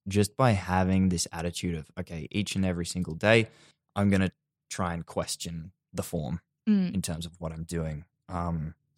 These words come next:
Speaker 2: That's
Speaker 1: try
Speaker 2: a
Speaker 1: and
Speaker 2: really
Speaker 1: ch-,
Speaker 2: good idea.
Speaker 1: try and change the way I'm doing things, or, you know, don't try and
Speaker 2: Mm.
Speaker 1: change it every day, but at least have it at the forefront of your
Speaker 2: Mm.
Speaker 1: mind.
Speaker 2: Oh,
Speaker 1: So
Speaker 2: that's such
Speaker 1: you
Speaker 2: a good plan.
Speaker 1: Yeah, well, you, you, you're thinking, you're thinking about things, and you, there's,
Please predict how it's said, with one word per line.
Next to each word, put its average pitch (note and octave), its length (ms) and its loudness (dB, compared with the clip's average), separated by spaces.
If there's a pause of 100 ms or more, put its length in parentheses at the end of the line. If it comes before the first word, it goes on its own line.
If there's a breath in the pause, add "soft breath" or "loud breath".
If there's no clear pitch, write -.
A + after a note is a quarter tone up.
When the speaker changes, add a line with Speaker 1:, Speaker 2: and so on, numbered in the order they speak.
Speaker 2:
That's - 100 -12
Speaker 1:
try A2+ 100 4
Speaker 2:
a - 20 6
Speaker 1:
and A#2 80 4
Speaker 2:
really F#3 180 0
Speaker 1:
ch-, - 40 -6
Speaker 2:
good F3+ 120 -6
idea. E3 220 -4
Speaker 1:
try B2 100 2
and A2 120 0
change G#2+ 400 4
the F#2+ 100 2
way F2+ 200 4
I'm F2 100 2
doing F2 260 0
things, E2+ 340 -6
or, A2 240 2
you E3 140 -2
know, G2+ 140 2 (240)
don't G#3 140 -4
try G#3 180 2
and F#3 100 2
Speaker 2:
Mm. - 40 -20
Speaker 1:
change C3 320 2
it G2 60 6
every F2+ 180 2
day, E2+ 180 -2
but F#2+ 140 0
at - 140 0
least A2+ 200 0
have F2 200 -6
it E2+ 120 -6 (460)
at E2 100 -4
the - 80 -4
forefront F2+ 460 0
of D#2 100 -12
your E2 100 -2
Speaker 2:
Mm. F#2 40 4
Speaker 1:
mind. F2 400 0 (480)
Speaker 2:
Oh, A3 40 -2
Speaker 1:
So A3 60 4
Speaker 2:
that's B3 180 0
such B3+ 200 -4
Speaker 1:
you C#4 80 -2
Speaker 2:
a - 40 -6
good A3 220 -12
plan. C4+ 280 -8 (100)
Speaker 1:
Yeah, C3 460 8
well, G#2 180 4
you, A2+ 220 2
you, A2+ 120 -6 (140)
you're A2+ 80 4
thinking, F#2+ 720 0
you're G2 160 0
thinking A2 340 -2
about E2+ 300 -6 (200)
things, E2+ 420 -6
and E2+ 200 -4
you, F#2 240 -6 (220)
there's, F2+ 360 0